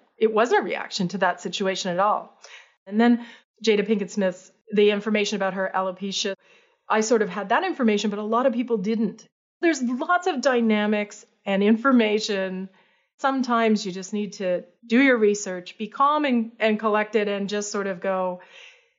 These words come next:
"Let's stop for a minute." You know, if you're having those difficult conversations with kids, you wanna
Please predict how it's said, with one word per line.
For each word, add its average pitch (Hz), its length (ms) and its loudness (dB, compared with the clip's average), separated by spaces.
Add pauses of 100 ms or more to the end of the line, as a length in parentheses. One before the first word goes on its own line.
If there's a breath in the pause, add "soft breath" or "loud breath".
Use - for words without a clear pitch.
"Let's 226 340 0
stop - 460 -2
for - 100 -18
a - 60 -18
minute." - 220 -20 (340)
You 285 100 -2
know, 269 140 6
if 262 100 -8
you're 247 80 0
having 359 400 2
those 285 180 0
difficult 226 460 -4
conversations 190 640 -4
with 185 140 -12
kids, 196 240 -2
you 220 80 -2
wanna 247 400 2